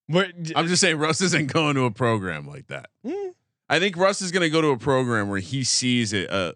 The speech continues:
Speaker 2: a, a, an easier path. And I even think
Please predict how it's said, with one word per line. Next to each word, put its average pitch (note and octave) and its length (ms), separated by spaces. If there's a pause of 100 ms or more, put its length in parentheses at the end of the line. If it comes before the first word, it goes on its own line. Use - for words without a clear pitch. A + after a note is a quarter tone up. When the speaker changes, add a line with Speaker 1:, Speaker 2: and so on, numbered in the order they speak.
Speaker 2:
a, F#2+ 260 (140)
a, F#2+ 280
an G2+ 200
easier G#2 520
path. A1+ 420 (540)
And C3+ 100
I F#3+ 140
even A#3+ 280
think D3 220